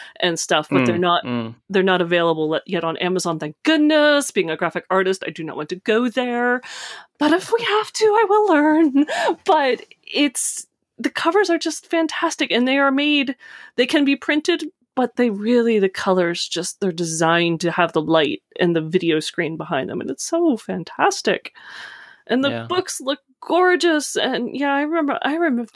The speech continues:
Speaker 1: wh-, when you uploaded your first book, was it in Word? And did you even have, um, the hot linked,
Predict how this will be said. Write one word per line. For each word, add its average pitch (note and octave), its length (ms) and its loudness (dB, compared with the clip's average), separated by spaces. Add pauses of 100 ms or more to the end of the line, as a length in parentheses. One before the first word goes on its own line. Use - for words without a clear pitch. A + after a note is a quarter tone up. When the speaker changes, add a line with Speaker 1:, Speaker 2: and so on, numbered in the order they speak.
(100)
Speaker 1:
wh-, C4 400 0
when C#4 140 4
you D#4 100 2
uploaded C4+ 420 0
your G#3 100 -2
first - 280 -4
book, E3+ 300 -2
was G#3 220 2
it G#3 80 0
in G3 260 0
Word? G3 460 0 (360)
And F#3+ 180 2
did F#3+ 200 2
you G3 80 0
even G3 200 0
have, F#3+ 300 0
um, E3 420 0
the F3+ 120 0
hot G3 240 0
linked, F#3 400 -4